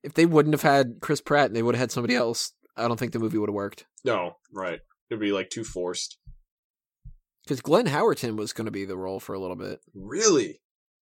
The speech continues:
Speaker 1: Which, that's kinda crazy to think of. I, like, I love It's Always Sunny in Philadelphia.
Speaker 2: So do I.
Speaker 1: And
Speaker 2: I could
Speaker 1: for
Speaker 2: see
Speaker 1: him
Speaker 2: it
Speaker 1: to
Speaker 2: too,
Speaker 1: be
Speaker 2: but he'd
Speaker 1: Yeah,
Speaker 2: have to
Speaker 1: it's
Speaker 2: pack
Speaker 1: like,
Speaker 2: on
Speaker 1: I
Speaker 2: some
Speaker 1: can see it
Speaker 2: muscle.
Speaker 1: at the same time. I, I kinda go, maybe he would be better for somebody like a Riddler or something, you know?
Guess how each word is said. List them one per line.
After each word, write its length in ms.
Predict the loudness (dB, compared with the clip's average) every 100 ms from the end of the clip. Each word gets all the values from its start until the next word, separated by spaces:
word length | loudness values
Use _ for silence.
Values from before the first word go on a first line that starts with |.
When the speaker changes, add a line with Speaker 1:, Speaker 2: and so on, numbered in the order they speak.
| _ -18
Speaker 1:
Which, 220 | -12 -12 -6
that's 260 | -6 -6
kinda 180 | -6 -8
crazy 300 | -6 -6 -6
to 80 | -10
think 240 | -10 -10
of. 160 | -10 -8
I, 80 | -8
like, 200 | -6 -2
I 120 | -2
love 420 | -2 -6 -4 -6
It's 140 | -6
Always 180 | -4 -4
Sunny 180 | -4 -6
in 60 | -6
Philadelphia. 680 | -6 -4 -4 -6 -8 -8 -12 _ _
Speaker 2:
So 160 | -10 -4
do 160 | -2
I. 300 | -2 -2 -6 -12 _ _ _ _ _ _ 0
Speaker 1:
And 100 | 4
Speaker 2:
I 60 |
could 140 | 6 6
Speaker 1:
for 80 | 6
Speaker 2:
see 100 | 6
Speaker 1:
him 80 |
Speaker 2:
it 40 | 6
Speaker 1:
to 60 |
Speaker 2:
too, 280 | 4 6 4
Speaker 1:
be 80 | 0
Speaker 2:
but 240 | -2 -4 -6 _ _
he'd 220 | -8 -6 0
Speaker 1:
Yeah, 60 |
Speaker 2:
have 100 | 0
to 40 | 0
Speaker 1:
it's 40 | 2
Speaker 2:
pack 80 | 2
Speaker 1:
like, 20 | 2
Speaker 2:
on 20 |
Speaker 1:
I 40 |
Speaker 2:
some 160 | 2 2
Speaker 1:
can 100 | 2
see 60 | 2
it 60 |
Speaker 2:
muscle. 100 | 0
Speaker 1:
at 60 | -2
the 80 | -6
same 200 | -6 -6
time. 240 | -2 -2 0
I, 160 | -4 -4
I 80 | -8
kinda 300 | -6 -4 -2
go, 420 | 0 0 2 0 -2
maybe 200 | -2 0
he 120 | 2
would 100 | 0
be 80 | 0
better 220 | 0 0
for 120 | 0
somebody 260 | -4 -4 -2
like 160 | -2 -4
a 60 |
Riddler 540 | -4 -4 -4 -6 -8 -10
or 80 | -10
something, 320 | -10 -10 -10
you 120 | -8
know? 220 | -8 -10